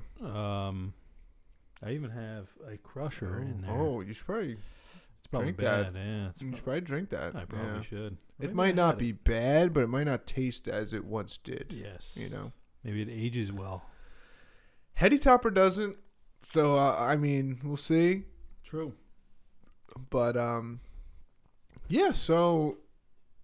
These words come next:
Speaker 2: I forget what I was gonna say. I was leading into something. Then I went, we went into the beer.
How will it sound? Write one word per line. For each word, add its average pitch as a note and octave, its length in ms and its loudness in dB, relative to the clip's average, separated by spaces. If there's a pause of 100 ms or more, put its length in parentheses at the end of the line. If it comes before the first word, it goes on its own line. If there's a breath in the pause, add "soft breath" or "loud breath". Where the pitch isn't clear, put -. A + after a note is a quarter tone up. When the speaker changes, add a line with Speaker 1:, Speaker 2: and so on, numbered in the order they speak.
(640)
Speaker 2:
I C#3 60 -2
forget F3+ 420 2
what G3 120 4
I G3 40 4
was F#3+ 160 0
gonna F#3+ 160 -2
say. G3 240 2
I B2+ 180 2
was C#3 300 -2
leading F3+ 380 2
into G3 260 0
something. B2 640 -4
Then D3+ 140 4
I D3+ 80 4
went, D#3 300 4
we D3 140 2
went D#3 160 2
into C#3+ 180 -4
the B2 100 -2
beer. B2 540 0